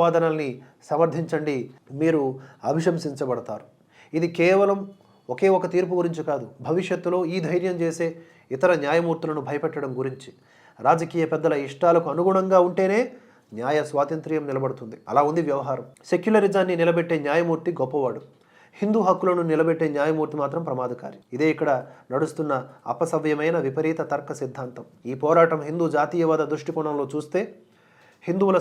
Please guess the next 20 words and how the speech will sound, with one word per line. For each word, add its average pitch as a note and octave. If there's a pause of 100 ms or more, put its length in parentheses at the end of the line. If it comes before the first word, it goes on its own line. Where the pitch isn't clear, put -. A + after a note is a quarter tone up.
సాంస్కృతిక E3+ (140)
ఆచార E3
హక్కులను D#3
కాపాడడానికి D3 (400)
రాజ్యాంగ D#3+
సంస్థలలో D3+ (120)
సైతం C#3+ (380)
ఎంత C3 (100)
పోరాటం D#3
చేయాల్సి C#3+
వస్తుందో, C3 (320)
రాజకీయ D#3+
ప్రయోజనాల D#3+
కోసం D3+ (460)
సెక్యులర్ F3+
శక్తులు E3 (460)
న్యాయ D#3
వ్యవస్థను F3
సైతం E3
ఎలా D#3+